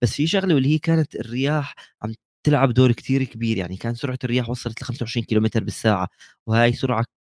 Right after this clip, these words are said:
كتير عالية، وكانت تيجي على المنعطفات. أثرت بأنه السائقين ات-، يعني تماسكهم مع السيارة كان في معاناة. سمعنا أكثر من سائق كان يعني بشكي من هذا الموضوع اللي هو مش بإيد أي حدا. وهون بتشوف قديش الشغلات الصغيرة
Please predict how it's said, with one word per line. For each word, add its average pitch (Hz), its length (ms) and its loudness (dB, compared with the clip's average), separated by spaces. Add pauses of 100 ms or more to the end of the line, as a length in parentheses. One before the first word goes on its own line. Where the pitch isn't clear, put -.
(200)
كتير 139 260 8
عالية، 113 260 4
وكانت 107 260 -2
تيجي 135 160 0
على 110 80 0
المنعطفات. 113 640 -4
أثرت 180 320 -2
بأنه 139 240 2
السائقين 135 520 0 (640)
ات-، - 240 -16
يعني 98 400 0
تماسكهم 113 560 2
مع 117 100 0
السيارة 127 480 0
كان 117 180 -2
في 117 160 -4
معاناة. 117 400 2
سمعنا 127 500 -4
أكثر - 260 -4
من 113 80 -4
سائق 110 340 0 (420)
كان 117 220 2
يعني 107 260 -4 (120)
بشكي 131 420 4
من 120 140 4
هذا 120 220 4
الموضوع 117 420 4
اللي 120 180 4
هو 117 120 8
مش 120 160 6
بإيد 127 240 6
أي 120 200 4
حدا. 117 240 -4 (460)
وهون 180 340 6
بتشوف 180 380 0
قديش 143 360 4 (280)
الشغلات 127 540 0
الصغيرة 135 460 0